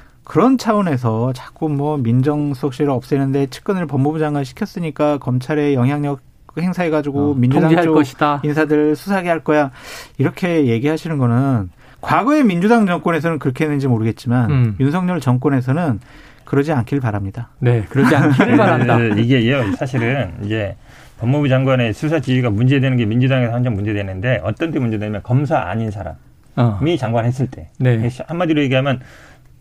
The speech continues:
Speaker 3: 잘 안 되-, 그러니까 명령 체계, 수직 체계가 잘 안 되는 거예요.
Speaker 2: 그
Speaker 3: 그러다 보니까
Speaker 2: 문재인
Speaker 3: 이제
Speaker 2: 정부 내내 그랬잖아요.
Speaker 3: 그렇죠.
Speaker 2: 네네.
Speaker 3: 왜냐면 근데 만약에 윤석열 법무부 장관이 되고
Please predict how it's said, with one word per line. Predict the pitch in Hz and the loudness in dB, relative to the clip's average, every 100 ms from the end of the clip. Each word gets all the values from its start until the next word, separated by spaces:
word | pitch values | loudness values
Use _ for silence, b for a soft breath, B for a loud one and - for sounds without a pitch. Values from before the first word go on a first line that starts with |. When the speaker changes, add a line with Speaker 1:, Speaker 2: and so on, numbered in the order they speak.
| _ - - | _ -20 -10
Speaker 3:
잘 | - 139 | -2 0
안 | 107 143 | 2 0
되-, | - - | -2 -8
그러니까 | 139 139 101 - - - | -6 -4 -6 -10 -20 -4
명령 | 143 180 202 180 | 0 0 0 0
체계, | - 170 | 0 -2
수직 | 214 214 | 0 -2
체계가 | - 202 190 | 0 0 0
잘 | 156 | -2
안 | 104 131 | 0 0
되는 | 180 147 | 0 0
거예요. | 110 123 | 0 0
Speaker 2:
그 | - | 2
Speaker 3:
그러다 | 160 180 | 4 4
보니까 | |
Speaker 2:
문재인 | 190 226 220 | 6 6 6
Speaker 3:
이제 | 208 | 4
Speaker 2:
정부 | 214 202 208 | 4 2 0
내내 | 175 208 185 | 0 2 4
그랬잖아요. | 151 127 127 | 2 2 0
Speaker 3:
그렇죠. | 95 113 | 0 0
Speaker 2:
네네. | 143 139 | 2 2
Speaker 3:
왜냐면 | 127 185 147 127 b b | 2 0 -2 -6 b b
근데 | 190 196 | -2 2
만약에 | 147 170 165 | 2 2 0
윤석열 | 143 185 185 175 170 156 147 135 120 123 123 | 0 -2 0 2 4 2 2 0 -2 -2 0
법무부 | 143 147 | 0 0
장관이 | 135 135 127 | 0 2 0
되고 | 120 107 127 185 | 0 0 0 -2